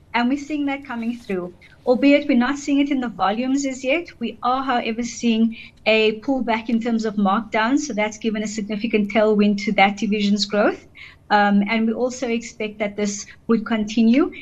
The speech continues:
And this has been sort of one of the key strategies over the last twelve to eighteen months. And as I said, the market's been waiting quite a while for that. Add on to that, that we've also seen the food division have probably less of a tailwind than we would have expected. And as you've mentioned, off a softer base.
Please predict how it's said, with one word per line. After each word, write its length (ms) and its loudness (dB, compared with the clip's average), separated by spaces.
And 100 6
this 160 4
has 120 0
been 340 0
sort 220 0
of 120 2
one 160 2
of 80 0
the 80 -2
key 220 -4
strategies 560 -2
over 200 0
the 80 2
last 280 2
twelve 260 -2
to 100 -2
eighteen 380 0
months. 400 2
And 120 -2
as 160 -2
I 20 0
said, 220 -2
the 80 2
market's 360 2
been 200 2
waiting 320 0
quite 280 -2
a 60 2
while 260 2
for 140 -2
that. 340 -2
Add 200 4
on 120 4
to 100 -6
that, 220 2
that 180 -6
we've 140 -4
also 280 -2
seen 280 -2
the 80 0
food 280 -4
division 580 2
have 240 2
probably 300 2
less 240 0
of 100 -8
a 60 -6
tailwind 640 -6
than 280 -2
we 100 -4
would 140 -4
have 100 -4
expected. 500 -6
And 100 0
as 180 0
you've 120 -4
mentioned, 320 -2
off 160 -8
a 40 -4
softer 440 0
base. 480 2